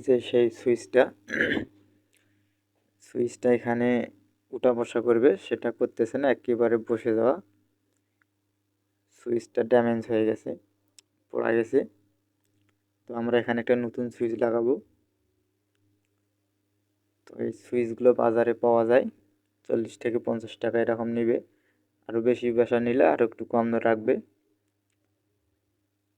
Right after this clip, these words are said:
তো এই যে সেই সুইচ, তো এ দেখতে পাচ্ছেন এই সুইচটা কিন্তু উঠা বসা করতেছে। তো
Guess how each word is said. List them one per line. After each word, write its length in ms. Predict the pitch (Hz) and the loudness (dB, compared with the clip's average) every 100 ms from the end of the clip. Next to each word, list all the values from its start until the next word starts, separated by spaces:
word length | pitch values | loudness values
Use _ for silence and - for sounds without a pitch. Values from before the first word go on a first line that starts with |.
| _ | _
তো 40 | 117 117 - - | -14 -14 -12 -4
এই 140 | 120 113 | -2 0
যে 80 | 117 - | -4 -4
সেই 160 | 117 113 | -6 -6
সুইচ, 320 | - 120 151 - - _ _ _ _ _ _ - | -2 0 0 -4 -18 _ _ _ _ _ _ -16
তো 40 | - - _ _ _ | -16 -16 _ _ _
এ 60 | 127 120 | -6 -6
দেখতে 180 | 117 117 | -2 0
পাচ্ছেন 260 | 117 - 139 | 0 -2 -4
এই 60 | 120 | -4
সুইচটা 360 | - 120 113 120 117 | -2 -2 -2 -4 -4
কিন্তু 180 | 113 113 | -4 -6
উঠা 120 | 113 117 | -2 -2
বসা 180 | 117 120 | -4 -6
করতেছে। 460 | 113 110 - - - _ _ _ _ _ _ _ _ _ _ _ _ | -6 -8 -8 -10 -14 _ _ _ _ _ _ _ _ _ _ _ _
তো 100 | - | -6